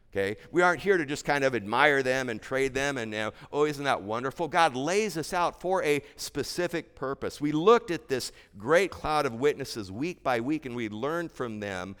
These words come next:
in this great discourse on faith and endurance, and endurance. All of these gained approval. They gained the witness through, the witness of God through their faith. And even though, continuing in verse thirty-nine,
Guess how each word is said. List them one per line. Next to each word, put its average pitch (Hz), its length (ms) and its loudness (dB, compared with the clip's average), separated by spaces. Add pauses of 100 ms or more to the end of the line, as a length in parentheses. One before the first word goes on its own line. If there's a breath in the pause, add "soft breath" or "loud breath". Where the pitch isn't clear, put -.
(200 loud breath)
in 143 140 -4
this 123 160 -6
great 113 420 -2
discourse 147 560 0 (100)
on 123 300 0 (240 soft breath)
faith 143 380 0 (100)
and 151 460 -2 (340 soft breath)
endurance, 113 960 -6 (140)
and 117 260 -2
endurance. 92 640 -6
All 156 320 8
of 113 80 -2
these 95 380 -6 (100)
gained 151 460 0
approval. 123 360 -6
They 98 140 -4
gained 123 400 -4
the 113 60 -4
witness 104 560 -6 (280 soft breath)
through, 113 520 -4 (160 soft breath)
the 104 100 -8
witness 120 320 -4
of 98 80 -8
God 107 320 2
through 120 160 -6
their 95 320 -2
faith. - 720 -8
And 131 540 -2 (400 soft breath)
even 143 340 -4
though, 127 360 4
continuing 120 520 -8
in 101 80 -8
verse 107 260 -6
thirty-nine, 98 760 -8